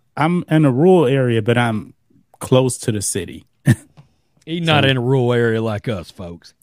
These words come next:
Speaker 1: No, not, not like you. But
Speaker 2: Yeah.
Speaker 1: literally, man, if you drove down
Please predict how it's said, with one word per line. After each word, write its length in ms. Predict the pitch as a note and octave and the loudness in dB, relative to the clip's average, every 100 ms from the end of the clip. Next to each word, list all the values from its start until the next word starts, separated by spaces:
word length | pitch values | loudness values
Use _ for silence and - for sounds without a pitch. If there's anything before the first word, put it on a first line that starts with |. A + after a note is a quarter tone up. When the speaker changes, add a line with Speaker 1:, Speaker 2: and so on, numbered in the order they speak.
| - | -10
Speaker 1:
No, 300 | D#3 D3+ D#3 | 0 2 2
not, 420 | C#3 C#3+ C#3 C#3 C3 | 2 0 0 -4 -2
not 200 | D3 D3 | -2 0
like 240 | A#2 - | -2 -4
you. 320 | A2+ E2 - _ _ _ | -8 -8 -16 _ _ _
But 180 | - C#3 | -2 0
Speaker 2:
Yeah. 120 | C3 | 0
Speaker 1:
literally, 340 | D#3+ G3 F#3 F3+ | 2 4 4 2
man, 220 | F3+ E3+ | 2 0
if 120 | C#3 | 0
you 120 | D#3+ D3+ | 0 0
drove 340 | B2+ C#3+ C#3 | 2 2 2
down 400 | C#3 C#3 C3+ B2+ | 0 0 0 -2